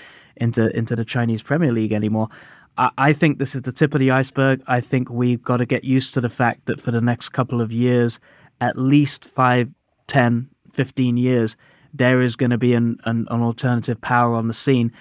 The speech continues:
And as, as John talks about that, you know, in football terms, we have uefa, we have Asia, we have Africa, these things. I really think ten years from now that we could see a different world order in football. And the worry is,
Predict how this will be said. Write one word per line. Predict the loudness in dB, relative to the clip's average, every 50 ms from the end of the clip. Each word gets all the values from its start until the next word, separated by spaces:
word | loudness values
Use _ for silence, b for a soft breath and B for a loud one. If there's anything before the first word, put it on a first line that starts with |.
| B B B B B B B
And | 0 0 0 0 -2 _ _ 0
as, | 2 2 2 0 -2 -6 -16 _ _ _ -4
as | -2 -2 -2 -4
John | -4 -2 2 2 4 4 4 2 0 -2 -4 _ 0
talks | 0 0 0 0 -4
about | -2 0 0 0 0 -2 -2
that, | -2 -2 -2 -2
you | -2 0
know, | 0 0 0 -2 b b b b b b b b b
in | -2 -2 -2
football | 0 0 0 0 0 -2 0
terms, | 0 0 2 2 2 0 0
we | -2 -2
have | -2 -2 -4 -4
uefa, | -2 0 2 2 2 2 2 0 -2 -2 0 0 0
we | -2 -4
have | -4 -4 -6 -4
Asia, | -2 0 0 0 0 0 0
we | -2 -2
have | -2 -2 -2
Africa, | -2 -2 -2 -6 -8 -4 -4 -2
these | -2 -2 -2 -2 0
things. | 2 2 2 2 -2 B B B B B B B B B B _
I | -2 0 0 2 2 0 -2 -4 -8 _
really | -8 -6 -2 0 2 4 4 4 2 0
think | -2 -2 -2 0 0 0 -2 -8 _ _ _ _ -8
ten | -2 0 2 4
years | 4 4 2 2 0 0
from | -2 -2 0
now | 0 0 0 -2
that | -2 -2
we | 0 0 -2 -2
could | -2 -6 -8
see | -6 -4 -2 0 0
a | 0
different | -2 -2 -4 -4 -2 -2 -2 -4 -4 -4 -6
world | -6 -2 0 2 2 2 2 0 -2 -4 _ _ _ _ _ _ _ -2
order | 0 2 2 4 2 2 0 -2 -4 -4
in | -4 -4 -4
football. | -4 0 0 0 0 2 0 0 0 -2 -4 b b b b b b b b b
And | -4 -2 -2 -2
the | -4 -4
worry | -4 0 2 2 4 4 4 2 0 -2 -4
is, | -4 -2 -2 -2 -2 -6